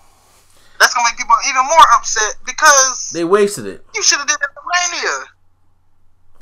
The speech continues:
Speaker 2: And, you know, my biggest thing is they made us wait. They
Speaker 1: Yeah,
Speaker 2: made
Speaker 1: yeah.
Speaker 2: us wait for weeks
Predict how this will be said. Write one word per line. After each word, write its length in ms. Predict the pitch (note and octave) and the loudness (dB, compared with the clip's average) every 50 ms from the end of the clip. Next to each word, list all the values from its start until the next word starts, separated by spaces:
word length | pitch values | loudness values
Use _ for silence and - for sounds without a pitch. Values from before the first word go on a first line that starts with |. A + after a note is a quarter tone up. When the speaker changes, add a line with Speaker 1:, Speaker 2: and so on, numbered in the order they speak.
| - - - - - - - - - - - | -20 -20 -16 -16 -12 -10 -10 -10 -10 -6 -6
Speaker 2:
And, 140 | A#3+ A#3+ - | -6 -4 -4
you 100 | C4+ C#4+ | -4 0
know, 240 | E4 E4+ B3+ A#3 - - | 0 0 0 0 -2 -4
my 220 | A3+ A3+ D4 C#4+ D4 | -2 0 0 0 0
biggest 340 | - C#4+ B3 A3 A#3+ A3 | 0 -4 -4 -4 -6 -4
thing 180 | - A3+ G#3+ G#3+ | -4 -4 -4 -4
is 180 | G#3+ G#3 G3+ G3+ | -4 -6 -8 -4
they 260 | - D4+ E4 F4 E4+ | -4 -2 -2 -2 -4
made 360 | D#4 C4 A#3 G#3 G3 F#3+ F3+ - - | -4 -6 -4 -4 -4 -4 -6 -8 -8
us 360 | C#3 C3+ B2+ B2 - - - | -10 -8 -8 -8 -10 -12 -12
wait. 800 | A2+ G#2 G2 G2 G#2+ C3+ D3 B2 E2 C#2+ - - - - - - _ _ _ _ _ _ _ _ _ _ _ _ _ _ _ _ _ _ - _ _ | -14 -16 -16 -12 -8 -8 -8 -8 -8 -12 -14 -14 -14 -14 -14 -16 _ _ _ _ _ _ _ _ _ _ _ _ _ _ _ _ _ _ -20 _ _
They 260 | - A#3 B3+ D4 D#4 D#4+ D#4 G#3 G3 - | 2 4 4 4 4 0 0 0 -2 -2
Speaker 1:
Yeah, 320 | D#4+ - - - A#3 G#3 | -2 2 4 4 4 4
Speaker 2:
made 260 | G#3 G#3+ G#3+ G#3+ A3 A3+ | 4 2 2 2 2 2
Speaker 1:
yeah. 160 | A3 - E3+ - - - - - | 0 0 -2 -6 -10 -16 -10 -6
Speaker 2:
us 460 | F3+ F#3 G3 G3 G3 F#3 - - - - - _ | -2 0 2 2 2 0 -2 -8 -12 -14 -16 _
wait 380 | C#3 C#3 D#3 E3+ E3+ E3 D#3+ - | -12 -6 -4 -4 -4 -4 -8 -12
for 320 | - - - D3+ C#3+ C3+ C3 | -18 -12 -8 -6 -6 -6 -8
weeks 600 | C3 C#3+ F#3 A3 B3 B3 A3 - - - - | -10 -10 -8 -8 -8 -8 -10 -12 -12 -12 -12